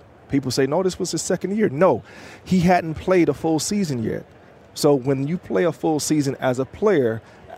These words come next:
I understand that the game slows down for you.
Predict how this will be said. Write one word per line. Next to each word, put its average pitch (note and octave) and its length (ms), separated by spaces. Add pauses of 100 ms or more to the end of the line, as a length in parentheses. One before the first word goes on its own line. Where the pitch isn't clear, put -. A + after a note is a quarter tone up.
I D#3+ 160
understand D3+ 640
that A#2+ 80
the B2 80
game C#3+ 320
slows C3+ 380
down D#3 320
for - 200
you. - 160